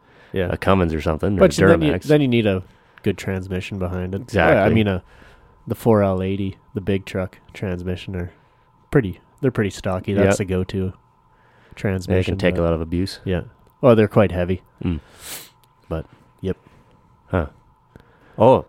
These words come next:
Speaker 2: the other day, actually, just still talking about cars
Speaker 1: All right.
Speaker 2: before we jump on to something else here. Um, so I was in, I was on Seventeenth Ave on Friday night,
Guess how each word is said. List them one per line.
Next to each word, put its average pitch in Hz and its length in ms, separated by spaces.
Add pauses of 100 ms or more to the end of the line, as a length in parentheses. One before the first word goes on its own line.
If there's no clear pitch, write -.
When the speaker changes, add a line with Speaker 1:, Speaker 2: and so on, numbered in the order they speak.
Speaker 2:
the 110 180
other 110 160
day, 98 300
actually, 80 420 (440)
just - 160 (320)
still - 220
talking 78 260
about 76 200
cars - 400
Speaker 1:
All 101 80
right. 87 160
Speaker 2:
before - 260
we 92 80
jump 90 240
on 82 120
to - 60
something 78 240
else 73 180
here. 73 180 (680)
Um, 78 400
so 101 120
I 98 40
was 95 140
in, 87 240
I - 40
was 85 120
on 87 80
Seventeenth 92 400
Ave 87 320 (280)
on 78 380 (720)
Friday 98 320
night, 95 300